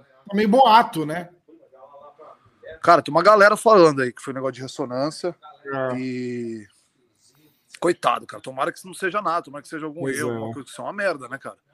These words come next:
Speaker 1: Pois
Speaker 2: A gente tem o
Speaker 1: é,
Speaker 2: exemplo
Speaker 1: uma
Speaker 2: do
Speaker 1: merda mesmo.
Speaker 2: Lovato.
Speaker 1: É, exatamente.
Speaker 2: Puta, olha que merda, entendeu?
Speaker 1: Foi a primeira
Speaker 2: Então
Speaker 1: coisa que me veio na cabeça foi o Rafael Lovato, que
Speaker 2: É,
Speaker 1: tinha uma
Speaker 2: coitado.
Speaker 1: condição gene-, é, genética, tipo, ele já tava com aquilo lá a vida toda, né?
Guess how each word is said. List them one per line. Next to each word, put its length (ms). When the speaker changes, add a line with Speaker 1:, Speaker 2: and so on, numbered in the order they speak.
Speaker 1:
Pois 80
Speaker 2:
A 40
gente 80
tem 80
o 20
Speaker 1:
é, 40
Speaker 2:
exemplo 220
Speaker 1:
uma 40
Speaker 2:
do 100
Speaker 1:
merda 140
mesmo. 120
Speaker 2:
Lovato. 420
Speaker 1:
É, 720
exatamente. 840
Speaker 2:
Puta, 320
olha 120
que 120
merda, 400
entendeu? 280
Speaker 1:
Foi 100
a 40
primeira 380
Speaker 2:
Então 100
Speaker 1:
coisa 180
que 80
me 100
veio 160
na 100
cabeça 400
foi 160
o 320
Rafael 320
Lovato, 640
que 100
Speaker 2:
É, 40
Speaker 1:
tinha 180
uma 140
Speaker 2:
coitado. 340
Speaker 1:
condição 760
gene-, 320
é, 240
genética, 920
tipo, 260
ele 80
já 160
tava 300
com 40
aquilo 220
lá 140
a 20
vida 220
toda, 360
né? 160